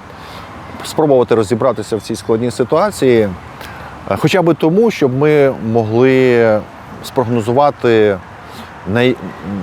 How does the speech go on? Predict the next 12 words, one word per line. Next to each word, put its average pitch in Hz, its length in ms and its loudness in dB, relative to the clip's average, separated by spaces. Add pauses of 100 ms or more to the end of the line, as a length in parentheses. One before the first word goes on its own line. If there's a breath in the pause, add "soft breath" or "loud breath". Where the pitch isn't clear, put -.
що 196 200 0
нам 185 140 2
чекати 135 840 2
у 123 100 -4
ставленні 127 680 0
до 110 400 4
російсько-української 107 880 0
війни. 104 240 0 (160)
Як 95 100 0
бачимо, 135 580 2
відбулася 107 420 2
інверсія: 104 600 0